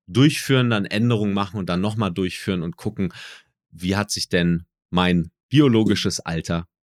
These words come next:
geändert? Und das sind so spannende Fragen wie, wie alt bist du wirklich? Wie lange hast du noch zu leben? Bist du gesund? Lebst du auf die richtige Weise? Ja, was auch immer die richtige Weise sein mag, damit beschäftigen wir uns ja auch hier bei Fitness mit Marc.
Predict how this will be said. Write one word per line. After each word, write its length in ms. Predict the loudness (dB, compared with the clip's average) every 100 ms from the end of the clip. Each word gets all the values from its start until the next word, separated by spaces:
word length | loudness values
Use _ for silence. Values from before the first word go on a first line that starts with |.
| -8
geändert? 640 | -4 -2 -2 -4 _ _ _ _ _ _ _
Und 80 | 2
das 140 | 4
sind 160 | 4 4
so 100 | 2
spannende 420 | 2 2 2 0
Fragen 520 | -2 -4 -4 -2 0
wie, 340 | 2 2 2 -2 _
wie 340 | -20 -6 -4
alt 400 | 0 2 2 0
bist 240 | -2 -2 -2
du 80 | 2
wirklich? 540 | 2 0 -6 -6 -8 _
Wie 120 | -2
lange 260 | 0 0 0
hast 240 | 0 -2
du 60 | -2
noch 180 | -4 -4
zu 160 | -4
leben? 400 | -2 0 0 -2 -10 _ _ _ _ -10
Bist 260 | -8 -8
du 60 | -4
gesund? 520 | -2 0 0 0 -2
Lebst 440 | 0 0 0 -4 -6
du 80 |
auf 180 | -6 -8
die 180 | -10 -8
richtige 560 | -2 -2 -4 -6 -6 -4
Weise? 480 | -4 -2 -4 -8 -14 _ -20 -20 _ _ _ _
Ja, 60 | -14
was 160 | -12
auch 120 | -8
immer 180 | -4 -4
die 100 | -2
richtige 420 | -4 -4 -6 -6
Weise 300 | -2 -2 -2
sein 320 | -2 2 4 4
mag, 320 | 2 0 -6 -8
damit 360 | -2 2 0 0
beschäftigen 580 | 0 2 2 0 2
wir 140 | 2 0
uns 200 | 0 -2
ja 120 | -4
auch 160 | -6 0
hier 180 | 2
bei 160 | 2 0
Fitness 380 | -4 -8 -8 -8
mit 140 | -10
Marc. 420 | -2 0 0 -4